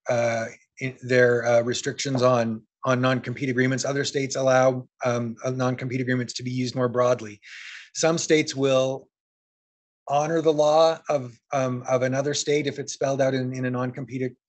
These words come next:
agreement. Other states won't. And so employers have to really be aware of what, uh, states they're operating in and what the state law is in those states. I think it's really important to identify a protectable interest that you, that you as the employer are trying to take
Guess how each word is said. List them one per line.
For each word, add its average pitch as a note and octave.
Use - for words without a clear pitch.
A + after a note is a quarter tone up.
agreement. B2+
Other C3+
states C3
won't. C#3
And B2
so C3
employers C#3+
have D3
to C#3+
really D3
be C3+
aware C3+
of B2+
what, B2+
uh, B2+
states D#3
they're C#3
operating C3+
in C3
and B2+
what C#3
the B2+
state C3+
law B2+
is A#2+
in A#2
those A#2
states. A2+
I C3+
think D#3+
it's D3
really E3+
important D3+
to C3+
identify C3+
a C3
protectable C3+
interest B2
that B2
you, B2+
that B2
you C#3
as A#2+
the C3
employer B2+
are A#2
trying C3+
to B2
take B2+